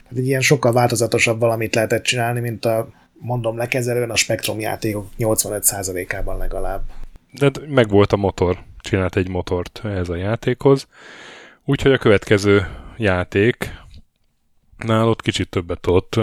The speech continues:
Speaker 2: gondolkodni a contenten, és, ö,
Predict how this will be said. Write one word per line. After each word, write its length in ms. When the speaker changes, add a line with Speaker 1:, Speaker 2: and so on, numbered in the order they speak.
Speaker 2:
gondolkodni 600
a 160
contenten, 760
és, 540
ö, 420